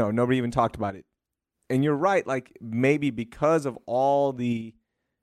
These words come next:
uh, feedback that he got, that he reevaluated things. But if that didn't happen, if it didn't go viral, if the whole city's not, ba-, you know, there's not backlash towards Drew Brees, it's almost like, would he have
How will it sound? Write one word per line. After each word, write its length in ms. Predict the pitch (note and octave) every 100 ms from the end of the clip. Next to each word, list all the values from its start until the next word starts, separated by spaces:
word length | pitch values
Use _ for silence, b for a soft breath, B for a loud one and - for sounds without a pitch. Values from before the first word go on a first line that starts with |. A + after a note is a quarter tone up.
| _
uh, 200 | - -
feedback 460 | - D3+ D3+ B2+ A#2+
that 100 | B2+
he 80 | A#2
got, 260 | C#3+ C3
that 120 | B2
he 160 | A2+ A2+
reevaluated 840 | G#2+ B2+ A#2 A2+ B2 C3+ A2 G#2 -
things. 340 | G#2 G2+ G2
But 340 | - A2 G#2+ - _ _ _ _ _ _ _ _ _ _
if 180 | - C#3
that 220 | D#3 G3 -
didn't 260 | G3 E3+
happen, 360 | C#3 D3 - G#2
if 140 | G#2+
it 100 | A2+
didn't 220 | G#2+ E3
go 180 | D3+ D3
viral, 460 | B2 A#2+ A#2+ B2 A#2
if 100 | A2
the 80 | G#2
whole 160 | D#3+ D#3
city's 360 | - C#3+ C#3
not, 320 | B2+ A#2+ - G#2+
ba-, 140 | A#2
you 100 | C3+
know, 120 | A#2+ G#2+
there's 200 | A2 B2
not 200 | C3 A#2+
backlash 400 | B2 B2+ A#2+ A#2 _ _
towards 240 | B2 A2
Drew 140 | G2+ A2+
Brees, 340 | A2+ B2 A2 _ _ _ _ _ _ _ -
it's 180 | D3 C#3+
almost 320 | D#3+ D#3+ -
like, 300 | C#3+ B2+ A#2
would 260 | A2 A#2+ D#3+
he 180 | F3+ F3
have 380 | E3+ E3+ E3+